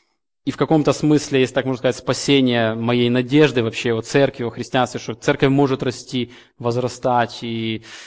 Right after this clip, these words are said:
самые, каждый человек, э, в самых, скажем, трудных условиях, э, в которых каждый из нас находится, у каждого по-своему трудные, э, может возрастать и славить Бога. Это великое дело. Спасибо вам за это.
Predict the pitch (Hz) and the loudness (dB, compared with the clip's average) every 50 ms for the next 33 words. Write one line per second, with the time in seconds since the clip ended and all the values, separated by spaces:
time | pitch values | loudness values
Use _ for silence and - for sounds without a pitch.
0 | - _ _ - - - 143 135 131 127 127 123 123 120 120 120 117 117 113 113 | -20 _ _ -14 -4 0 2 2 4 4 2 2 0 0 0 0 0 0 0 0
1 | 110 - - - _ _ _ _ _ _ _ _ _ _ _ _ _ - - _ | -2 -4 -8 -16 _ _ _ _ _ _ _ _ _ _ _ _ _ -20 -20 _
2 | - 180 - _ - 175 175 151 139 131 135 - - - 131 131 135 127 139 139 | -20 -20 -10 _ 4 4 4 4 4 0 -2 -2 0 0 2 2 2 2 2 2
3 | 117 107 - - - 120 117 113 113 - - - 151 147 151 156 147 - - - | 2 2 -2 -6 -8 -8 -8 -8 -8 -8 -2 2 4 4 6 4 2 2 0 -6
4 | - - 139 127 127 131 120 - - 156 160 147 139 131 - 135 120 - - 147 | -2 0 0 2 2 0 -2 -2 -2 -2 0 2 0 0 0 -2 -4 -2 0 0
5 | 139 131 123 120 113 110 - - - - _ - _ _ _ _ _ _ _ _ | 2 2 2 0 0 -2 -6 -14 -20 -20 _ -20 _ _ _ _ _ _ _ _
6 | _ - - 123 110 - - 123 - 131 127 120 - 127 120 117 120 120 110 113 | _ -16 -14 -14 -8 -8 -8 -6 -4 -4 -6 -2 2 2 2 2 0 -4 -4 -4
7 | 110 107 - - 107 - 117 - 135 - 123 110 - 113 110 107 113 107 - 110 | -4 -6 -6 -10 -8 -4 -2 -2 -2 -2 -4 -4 -4 -4 -2 -2 -4 -6 -6 -8
8 | - - 127 120 113 110 110 - 127 123 120 113 110 110 107 - _ _ _ _ | -10 -8 -6 -6 -6 -6 -6 -8 -8 -8 -6 -6 -8 -8 -12 -16 _ _ _ _
9 | _ _ _ _ _ _ _ _ _ _ _ - 117 110 107 113 120 127 123 117 | _ _ _ _ _ _ _ _ _ _ _ -12 -10 -6 -4 -4 -2 -2 -2 -2
10 | 123 120 120 117 113 120 120 113 - - 127 117 110 - 117 110 - - 117 110 | -4 -4 -4 -4 -2 -2 -4 -4 -4 -4 -4 -4 -2 -4 -8 -10 -4 -4 -2 -2
11 | 110 107 110 110 104 110 110 - _ _ _ _ _ _ _ _ _ _ _ 127 | -2 -4 -6 -8 -10 -10 -12 -18 _ _ _ _ _ _ _ _ _ _ _ -12
12 | 120 113 120 123 127 127 123 135 117 110 110 113 107 104 - - - _ _ _ | -10 -6 -6 -4 -4 -4 -2 -2 -4 -4 -4 -6 -6 -8 -8 -10 -14 _ _ _
13 | - 117 - - 117 117 113 110 107 - - 107 - - _ | -16 -12 -10 -10 -8 -6 -6 -8 -8 -8 -8 -10 -10 -10 _